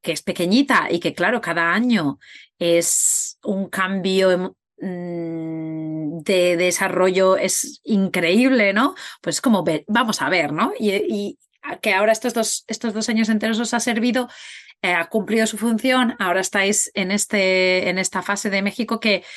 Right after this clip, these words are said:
eh, a ver, lo primero de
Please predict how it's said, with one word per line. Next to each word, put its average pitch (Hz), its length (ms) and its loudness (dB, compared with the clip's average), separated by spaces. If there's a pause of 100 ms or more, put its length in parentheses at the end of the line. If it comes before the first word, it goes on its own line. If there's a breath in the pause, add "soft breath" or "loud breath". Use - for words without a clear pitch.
(380 loud breath)
eh, 175 680 -2 (440)
a 165 120 -8
ver, 180 180 -2
lo 180 120 2
primero 180 360 0
de 202 300 0